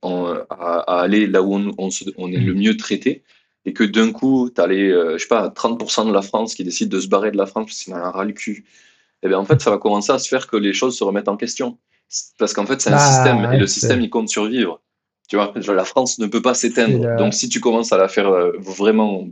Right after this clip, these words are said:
Speaker 1: périr, ben, elle va s-, beaucoup plus rapidement se remettre en question que juste en restant en disant, « Ouais, je suis pas content. »
Speaker 2: Ouais, bah, c'est, c'est,
Speaker 1: <laughs>
Speaker 2: c'est le concept, c'est un peu le concept économique du, du, de, les, le,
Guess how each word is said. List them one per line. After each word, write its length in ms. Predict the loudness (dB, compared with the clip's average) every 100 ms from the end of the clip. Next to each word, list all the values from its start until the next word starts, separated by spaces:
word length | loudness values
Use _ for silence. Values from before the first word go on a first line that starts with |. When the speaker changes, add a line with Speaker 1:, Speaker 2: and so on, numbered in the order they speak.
| -4
Speaker 1:
périr, 520 | 0 0 0 -4 -12 _ _ _ _ -2
ben, 340 | 0 2 2 0
elle 80 | 2
va 80 | 2
s-, 180 | 2 -2
beaucoup 240 | -2 -2
plus 340 | -2 -4 -6 -4
rapidement 500 | 0 0 0 -2 0
se 160 | -2
remettre 340 | 0 0 0 0
en 60 |
question 340 | -2 -2 -2 -2
que 100 | -4
juste 220 | -4 -2
en 80 | 0
restant 380 | 0 0 2 2
en 60 |
disant, « 280 | 0 -2 -2
Ouais, 240 | -2 -2 -4
je 60 |
suis 80 | -4
pas 120 | -4
content. » 600 | 0 -2 0 0 2 0 0
Speaker 2:
Ouais, 220 | 0 2
bah, 80 | 0
c'est, 300 | -2 -4 -4
c'est, 420 | -4 0 0 0
Speaker 1:
<laughs> 360 | -2 -2 -2 -2
Speaker 2:
c'est 260 | 0 2 2
le 60 |
concept, 560 | 2 0 2 0 2 0
c'est 140 | 0
un 80 | 0
peu 80 | 0
le 40 | 0
concept 300 | 0 0 0
économique 420 | 2 2 2 2
du, 200 | 2 0
du, 240 | 0 -2
de, 240 | -2 -2 -2
les, 360 | -2 -2 -4
le, 300 | -6 -12 -16